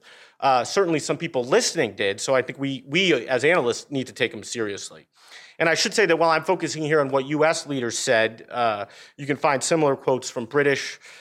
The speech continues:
and French leaders and probably from the heads of most of the nineteen states, uh, that ultimately contributed, uh, to the war effort,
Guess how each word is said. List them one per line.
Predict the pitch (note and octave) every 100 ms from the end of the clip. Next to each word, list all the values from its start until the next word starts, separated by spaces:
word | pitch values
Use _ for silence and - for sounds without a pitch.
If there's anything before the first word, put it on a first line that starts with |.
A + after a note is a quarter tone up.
| -
and | - A2+
French | E3+ E3+ -
leaders | D#3+ D#3 D3+ C3
and | A2+
probably | C#3 C3 B2+
from | A2+ B2+
the | A#2
heads | B2+ A#2
of | A#2
most | C3+ C#3+
of | B2+
the | A2+
nineteen | A2+ A#2 - A#2+ G2+
states, | - A#2+ G#2+ - - - - - -
uh, | A#2 A#2+
that | B2+
ultimately | C3+ C3 A2+ A2+
contributed, | G#2 A#2 C#3+ B2 A2+ G#2 G2 -
uh, | B2+ G#2
to | G#2 A#2+
the | G#2
war | A#2 A2+
effort, | G2+ G2+ - F#2